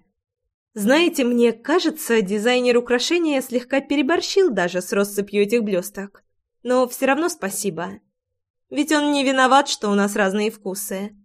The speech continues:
А вы хотели сделать мне приятно, и это очень-очень мило. А? Мой начальник ошалел от такой благодарности. Открыв рот, он издал нечто нечленораздельное.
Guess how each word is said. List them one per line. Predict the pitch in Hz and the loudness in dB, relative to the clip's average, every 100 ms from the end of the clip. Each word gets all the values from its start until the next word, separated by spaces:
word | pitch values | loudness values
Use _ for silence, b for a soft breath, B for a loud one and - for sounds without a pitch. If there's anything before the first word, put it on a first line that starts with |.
| _ _ - | _ _ -8
А | 214 | -4
вы | 185 240 | 0 0
хотели | 311 330 320 349 330 | 0 -2 2 2 2
сделать | 220 240 269 254 | 2 2 2 0
мне | 214 240 | -2 -2
приятно, | 254 202 180 180 196 190 | -2 -2 -2 -4 -6 -8
и | - 214 | -4 -2
это | 214 214 208 | 0 2 2
очень-очень | 247 - 233 226 254 | 2 0 -2 -2 -2
мило. | 233 202 175 175 190 208 _ _ _ _ _ _ _ _ _ _ - | -2 -2 -2 -4 -6 -10 _ _ _ _ _ _ _ _ _ _ -8
А? | 185 190 180 220 311 - _ _ _ _ - | -2 0 2 0 -2 -10 _ _ _ _ 0
Мой | 226 381 | 4 4
начальник | 381 370 - 349 330 320 311 | 4 2 2 4 4 2 0
ошалел | 320 - 339 254 190 175 | -2 0 2 4 2 0
от | 175 | -2
такой | 196 196 202 | -4 0 0
благодарности. | 190 208 233 190 160 170 175 - - 170 190 202 _ _ _ _ _ | 2 4 4 2 0 -4 -8 -10 -10 -10 -10 -16 _ _ _ _ _
Открыв | 233 262 - 359 - | -8 -4 2 0 2
рот, | 277 330 339 | 2 2 2
он | 302 277 | 2 2
издал | 240 208 240 | 2 4 4
нечто | 233 214 208 - 214 | 4 2 0 0 2
нечленораздельное. | 208 208 - 214 214 208 196 170 175 165 165 170 170 175 202 | 2 0 0 2 4 2 0 -2 -4 -4 -6 -8 -8 -10 -14